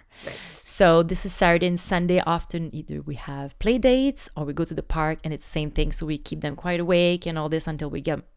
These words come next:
Speaker 2: come back home, and then boom, same routine, go to bed. We get usually a two-hour stretch. I mean, sometimes it's less, sometimes it's more. So we both get a break at the same time and we recharge and,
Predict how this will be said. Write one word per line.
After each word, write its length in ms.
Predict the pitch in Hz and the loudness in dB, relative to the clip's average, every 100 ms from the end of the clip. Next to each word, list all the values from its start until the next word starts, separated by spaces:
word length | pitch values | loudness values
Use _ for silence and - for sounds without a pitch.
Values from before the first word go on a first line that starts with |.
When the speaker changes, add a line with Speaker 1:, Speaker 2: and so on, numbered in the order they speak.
| - | -10
Speaker 2:
come 200 | 165 156 | -6 -4
back 220 | 147 - | -4 -4
home, 400 | - 175 170 180 - | 0 0 0 -4 -8
and 240 | 151 143 | -10 -8
then 300 | 147 147 151 - - | -6 -6 -10 -12 -6
boom, 280 | 160 156 165 - _ _ _ _ _ _ - | -4 -6 -10 -20 _ _ _ _ _ _ -10
same 280 | - 165 | -4 -4
routine, 360 | 156 - 156 156 - - | -4 -6 -6 -8 -12 -4
go 140 | 147 | -4
to 60 | 151 | -2
bed. 320 | - 151 160 - _ | -2 -2 -6 -20 _
We 100 | 165 | -4
get 300 | 165 151 - | 0 0 0
usually 500 | 151 147 143 147 - - _ | -4 -4 -4 -6 -8 -14 _
a 80 | - | -16
two-hour 440 | - - - - | -12 -12 -12 -10
stretch. 420 | - - - - - - - | -10 -8 -8 -8 -8 -10 -4
I 40 | |
mean, 140 | 165 - - | -4 -4 -12
sometimes 400 | - 147 147 196 208 | -10 -8 -2 -2 0
it's 60 | 175 | 2
less, 320 | 180 208 - - | 2 0 -6 -10
sometimes 400 | - 143 139 175 | -12 -10 -8 -6
it's 100 | 156 | -6
more. 240 | 147 143 147 - | -4 -4 -6 -4
So 180 | - 185 | 2 4
we 120 | 185 | 4
both 380 | 156 175 185 - | 6 6 6 2
get 180 | 165 | 0
a 60 | 156 | 0
break 340 | 156 165 175 | 0 2 2
at 100 | 185 | -2
the 60 | 170 | -6
same 260 | - 151 143 | -8 -8 -8
time 340 | 139 143 175 - | -6 -6 -6 -8
and 280 | 147 - - | -10 -12 -14
we 200 | 143 151 | -6 -4
recharge 680 | 147 147 143 143 139 185 240 - | -2 -4 -6 -8 -8 -8 -8 -8
and, 680 | 185 185 190 196 202 196 | -6 -6 -6 -6 -8 -8